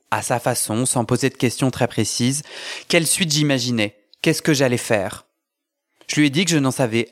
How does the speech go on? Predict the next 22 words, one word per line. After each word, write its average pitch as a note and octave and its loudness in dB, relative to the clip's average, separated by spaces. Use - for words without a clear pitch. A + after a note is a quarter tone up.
absolument D3 0
rien G#2+ -2
et A2+ -2
que - -4
c'était C3+ 0
très - -2
bien B2 2
comme G2 0
ça. - -4
Que - 4
la C#3 4
seule F3+ 0
chose E3 0
assez C#3 0
claire, C3 0
c'était C#3+ -2
que - -6
cette - -2
suite, - -4
j'allais C3 2
la C3 0
construire C3+ -2